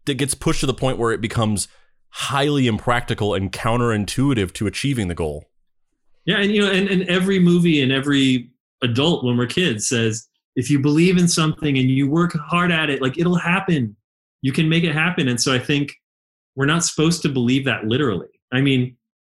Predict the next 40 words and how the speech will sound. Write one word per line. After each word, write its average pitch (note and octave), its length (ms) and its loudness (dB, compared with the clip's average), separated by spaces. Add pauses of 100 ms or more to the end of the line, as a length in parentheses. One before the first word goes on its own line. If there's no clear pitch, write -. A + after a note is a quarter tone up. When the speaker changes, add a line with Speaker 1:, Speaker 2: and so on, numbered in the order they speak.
(340)
Speaker 2:
we're C#3 80 2
supposed F3+ 340 0
to D3 340 2
work D#3+ 220 0
for E3 140 0
our B2+ 120 2
dreams, B2 560 0
but C3+ 140 -2
also C3 240 -2
have C3 160 -2
the B2 100 -6
flexibility C3 680 0
to A#2 180 -4
make A#2 340 0
them, A2+ 440 -2 (840)
you C3 120 0
know, G#2 300 -2
to C3 100 -6
make B2+ 240 -2
them B2 320 -2 (240)
happen C3+ 400 -2
with, B2 180 -2 (680)
in C#3 160 2
whatever C#3+ 360 0
way C3 220 2
we B2 160 0
can, D3 260 -2
like, F#2+ 140 -4
by A#2 120 0
any B2+ 180 2
means B2 240 0
necessary, A2+ 760 -2 (760)
instead B2 340 0
of G#2+ 240 -2
by A2 200 0
one A#2 580 0
specific A2+ 640 -4
set A#2 340 -2
of G#2+ 160 -8
predetermined A2+ 880 -2